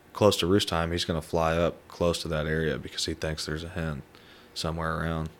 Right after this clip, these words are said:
Um, you know, that's obviously if he's alone, he doesn't have any hens. But if you're on, like, a flock of turkeys, I probably wouldn't take a call. Um, I would just, or I w-, I mean, I might have it, but I'm probably not gonna use it.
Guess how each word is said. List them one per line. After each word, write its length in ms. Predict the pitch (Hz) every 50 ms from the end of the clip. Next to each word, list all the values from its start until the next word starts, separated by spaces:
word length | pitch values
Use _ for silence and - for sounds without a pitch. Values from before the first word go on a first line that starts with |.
| - - - - - - - - - - - - - -
Um, 340 | 139 - - - - 98 - - - - -
you 100 | - - 80
know, 120 | 82 82
that's 340 | 82 82 80 - - - - - -
obviously 480 | 78 78 78 78 78 78 - - 80 78
if 120 | 76 -
he's 300 | - 82 82 78 - - - -
alone, 460 | 71 80 80 80 80 82 78 78 78 -
he 80 | - 82
doesn't 260 | 76 78 78 80 73
have 220 | 76 82 78 78
any 120 | 76 71 78
hens. 340 | 78 82 78 78 78 80 87
But 260 | - 82 78 71 - -
if 140 | 85 - -
you're 160 | 95 92 90
on, 180 | 87 87 85 85
like, 180 | 82 82 80 -
a 60 | 71
flock 340 | - - 87 85 85 82 -
of 100 | - -
turkeys, 580 | - 85 85 80 - - 87 85 80 - - - - - - - - - - -
I 100 | - 80
probably 300 | - - 78 78 80 80
wouldn't 280 | 80 80 76 71 78 -
take 300 | - 82 80 78 - -
a 60 | -
call. 520 | - - - 80 80 80 82 82 85 - - - -
Um, 340 | - 80 76 73 73 73 82 - - - -
I 120 | 78 80
would 160 | 78 76 76
just, 300 | 90 80 78 78 - - - - - - - - - - - - - -
or 120 | 85 85
I 60 | 87
w-, 220 | 87 82 87 87 -
I 80 | 95 95
mean, 200 | 90 87 87 82
I 80 | 85 87
might 220 | 90 85 80 -
have 300 | 82 87 87 85 85 85
it, 140 | 82 52 65
but 200 | 80 80 78 76
I'm 60 | 76 76
probably 320 | - - 82 76 76 73 78
not 160 | 76 67 -
gonna 140 | 69 76 78
use 280 | 78 82 82 80 82
it. 140 | 82 80 -